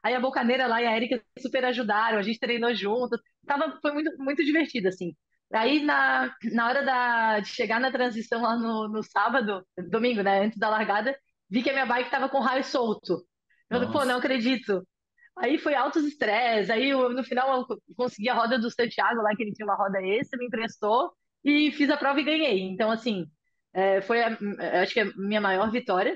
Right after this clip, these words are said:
Speaker 1: foi essa, né, de ter ganho o meio Iron do Rio e, e sem expectativa, sabe? Eu, eu, eu realmente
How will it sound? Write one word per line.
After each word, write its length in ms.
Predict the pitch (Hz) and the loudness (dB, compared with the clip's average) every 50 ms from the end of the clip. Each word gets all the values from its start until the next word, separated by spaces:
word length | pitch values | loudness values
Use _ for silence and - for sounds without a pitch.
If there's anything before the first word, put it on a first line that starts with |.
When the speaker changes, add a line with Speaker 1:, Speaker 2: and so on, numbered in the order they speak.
| - _ | -4 _
Speaker 1:
foi 140 | - 214 | -2 0
essa, 320 | 190 180 185 226 226 - 254 | 2 2 0 0 -2 -4 -4
né, 160 | 208 196 220 | -2 -2 -2
de 140 | 226 220 - | -2 -4 -6
ter 80 | 208 | -4
ganho 280 | 180 190 190 196 196 190 | -4 -2 -4 -4 -6 -8
o 120 | - 190 | -10 -8
meio 200 | 190 190 185 190 | -2 0 2 2
Iron 160 | 190 185 190 190 | 2 2 0 -2
do 100 | 190 190 | -6 -8
Rio 360 | 156 190 190 214 254 294 294 _ _ _ _ _ - | -6 -6 -4 -2 -2 -4 -4 _ _ _ _ _ 2
e, 600 | 254 269 269 269 269 269 269 269 269 262 - 262 | 2 2 4 4 2 2 2 2 0 0 0 -2
e 40 | 247 | -2
sem 160 | - 330 349 | 0 0 -2
expectativa, 680 | 359 - 370 370 370 - 349 339 - 381 403 339 302 | 0 0 0 0 2 0 -2 0 0 0 2 2 0
sabe? 340 | 277 - 233 247 269 302 285 | 0 0 0 2 2 2 2
Eu, 220 | 247 233 233 - | 2 2 0 2
eu, 140 | - 226 233 | 2 2 2
eu 220 | 233 208 226 220 | 2 2 2 2
realmente 920 | 208 240 247 254 247 247 277 - - - 311 311 302 302 302 294 294 277 | 2 2 2 2 0 0 -2 -2 -4 -2 0 2 2 2 2 0 -2 -4